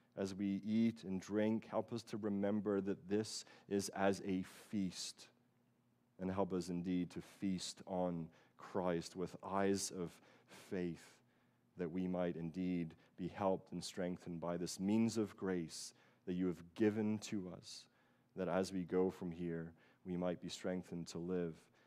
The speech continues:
and to walk worthy of the gospel. And this we ask in Jesus' name.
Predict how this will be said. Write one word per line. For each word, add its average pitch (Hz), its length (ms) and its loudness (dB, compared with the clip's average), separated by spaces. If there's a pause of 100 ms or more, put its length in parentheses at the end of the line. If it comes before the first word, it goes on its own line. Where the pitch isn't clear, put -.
(140)
and 87 100 -6
to 90 100 -8
walk 87 360 -2
worthy 90 280 -2
of 85 100 -4
the 92 60 -8
gospel. 80 520 -10 (460)
And 85 120 -4
this - 180 -4
we 90 120 0
ask 82 300 -4
in 82 100 -8
Jesus' 85 420 -6
name. 78 200 -8